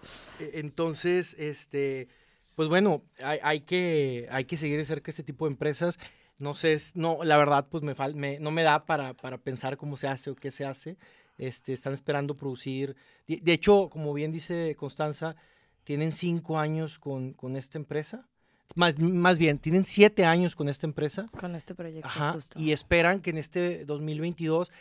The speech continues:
Speaker 1: en algún momento del tiempo, así, así dice en la entrevista, o sea, en cualquier momento, les autorice la F D A y que puedan sacar su primer lote y quieren estar produciendo cincuenta mil libras de
Speaker 2: De
Speaker 1: carne,
Speaker 2: carne.
Speaker 1: pollo,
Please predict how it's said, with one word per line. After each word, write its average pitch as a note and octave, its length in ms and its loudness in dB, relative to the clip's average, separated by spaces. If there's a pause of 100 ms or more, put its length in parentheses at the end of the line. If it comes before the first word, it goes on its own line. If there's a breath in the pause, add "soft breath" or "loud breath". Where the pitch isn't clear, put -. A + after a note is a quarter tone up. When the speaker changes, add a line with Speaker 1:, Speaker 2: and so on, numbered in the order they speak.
(180 soft breath)
Speaker 1:
en E3+ 180 4
algún E3+ 320 8
momento F#3+ 520 8
del F3 180 4
tiempo, F3 440 2
así, D#3 460 -2
así D3 200 -6
dice D#3 120 -6
en E3+ 40 0
la E3+ 60 2
entrevista, C#3 420 0
o D#3+ 40 6
sea, C#3 140 0 (260 loud breath)
en C#3+ 140 -4
cualquier C#3 380 2
momento, F3 580 2 (400 soft breath)
les C3+ 220 -2
autorice C#3 440 2
la F3 100 6
F E3+ 140 2
D F3 120 6
A A3+ 180 6
y C#3 120 -8
que D3+ 120 -4
puedan C#3+ 300 2
sacar C#3+ 280 0
su D3 120 -10
primer C#3 320 -2
lote D#3+ 400 -2 (380 soft breath)
y C3+ 80 -16
quieren C#3+ 180 -4
estar C#3 220 -4
produciendo D3 420 -4
cincuenta C#3+ 640 -6
mil D3 240 -4
libras D3+ 380 -4
de C3 460 -4 (720)
Speaker 2:
De F3 280 -2
Speaker 1:
carne, E3 500 6
Speaker 2:
carne. D#3 120 2
Speaker 1:
pollo, F#3 720 8